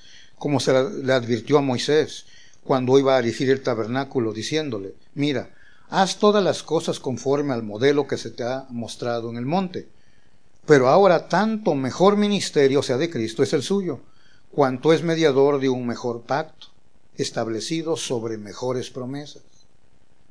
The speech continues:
Porque si aquel primero hubiese sido sin defecto,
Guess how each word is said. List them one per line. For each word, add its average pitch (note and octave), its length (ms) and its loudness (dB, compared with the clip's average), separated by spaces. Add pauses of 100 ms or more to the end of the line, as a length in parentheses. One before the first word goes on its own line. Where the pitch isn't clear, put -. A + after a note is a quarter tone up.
(360)
Porque E3 320 4
si C#3+ 140 -2
aquel F3+ 560 4
primero D#3 540 0
hubiese C#3+ 400 0
sido C3+ 480 0
sin G3+ 320 2
defecto, D#3+ 640 0